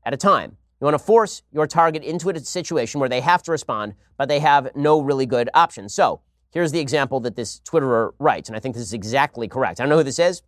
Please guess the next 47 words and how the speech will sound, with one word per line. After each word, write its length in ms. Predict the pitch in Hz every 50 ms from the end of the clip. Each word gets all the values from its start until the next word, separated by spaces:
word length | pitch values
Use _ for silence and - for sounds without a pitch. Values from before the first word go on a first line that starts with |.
| _
I 60 | -
can't 200 | - 139 131 123
vouch 200 | 113 131 131 135
for 80 | - 135
anything 280 | 127 135 135 - 139 131
else 120 | 123 117
they 100 | - 117
write, 200 | 120 139 151 -
but 120 | 113 104
this, 220 | 95 143 139 - - _ _ _ _ _ _ -
this 200 | 131 135 131 -
take 220 | - 156 131 -
is 100 | 120 101
correct. 320 | - 127 120 85 71 - - _ _ _ _ -
They 80 | 127
say, 120 | 117 139 135
"By 140 | 120 139
attacking 520 | 143 147 - 208 226 233 - 156 120 117 113 _ _ _ _
during 220 | - 160 180 214 214
Pride 260 | - 170 151 131 117
Week, 240 | 101 92 98 107 _ _ _ _ _ _ _ _ _ _ _ _ _ _ _
Carlos 340 | - 175 175 185 208 214 147
Maza 320 | 165 147 127 117 - 123
put 180 | 107 - 160 131
YouTube 360 | 156 170 214 185 - 175 151
in 80 | 143 147
a 40 |
decision 400 | 139 123 139 - 220 220 147 156
dilemma. 360 | 117 123 107 92 82 67 - - _ _ _ _
Whatever 360 | - - 175 180 202 240 254
YouTube 360 | 208 208 190 - - 160 135
did 240 | - 175 180 131 113
wouldn't 220 | 131 147 156 170 147
be 100 | 160 151
enough 340 | 147 180 233 202 - _ _ _
for 300 | _ - 160 156 151 -
Carlos 380 | - - 147 139 131 120 113 104
Maza. 320 | 123 107 95 92 104 107 - _ _ _
He'll 140 | - 160 160
just 180 | 147 170 -
accuse 380 | - 143 - - 240 240 185 135
YouTube 360 | 165 160 139 - 139 135 127
of 120 | 139 117 -
homophobia 600 | 160 160 156 147 - 214 233 220 151 135 123 127
during 220 | 135 139 143 143
Pride 280 | 143 175 214 214 190 131
Week. 200 | 101 85 78